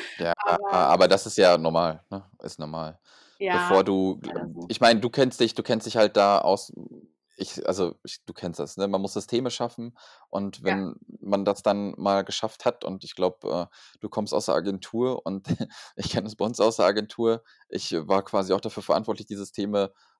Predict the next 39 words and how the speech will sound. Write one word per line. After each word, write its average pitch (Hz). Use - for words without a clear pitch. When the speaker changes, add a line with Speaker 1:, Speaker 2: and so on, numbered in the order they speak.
Speaker 1:
zu, -
<laughs> 160
zu -
machen, 107
weil 98
die 101
Speaker 2:
Mhm. 107
Speaker 1:
einfach 107
nicht 104
vorhanden 120
waren. 131
Und 107
wenn 120
man 123
das 113
Speaker 2:
Ja. -
Speaker 1:
dann 107
aber 107
einmal 107
hat, 147
dann 117
fluppt -
das. 95
Die 98
Vorarbeit 113
ist -
natürlich 226
Speaker 2:
Genau. -
Speaker 1:
immer 98
mega, 95
äh, 95
kacke 135
und 107
zeitaufreibend, 95
aber 85
wenn 90
das 87
dann 90
Speaker 2:
Ja. -